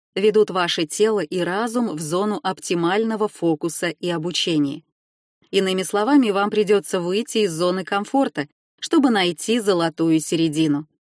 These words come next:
Пятое. Цените своё любопытство. Как одарённый человек, вы от природы любопытны и любознательны.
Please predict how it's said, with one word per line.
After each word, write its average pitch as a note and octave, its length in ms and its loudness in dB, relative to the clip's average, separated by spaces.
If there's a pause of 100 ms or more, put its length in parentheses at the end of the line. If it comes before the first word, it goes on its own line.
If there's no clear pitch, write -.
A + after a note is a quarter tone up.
(680)
Пятое. D3 480 -2 (560)
Цените G3 600 0
своё F3 380 0
любопытство. E3+ 800 -4 (720)
Как G3+ 200 -2
одарённый F3+ 500 2
человек, B3+ 480 2
вы G#3 160 4
от G3 100 -4
природы G3+ 440 2
любопытны F3+ 760 0 (220)
и A#3+ 120 2
любознательны. G3 920 0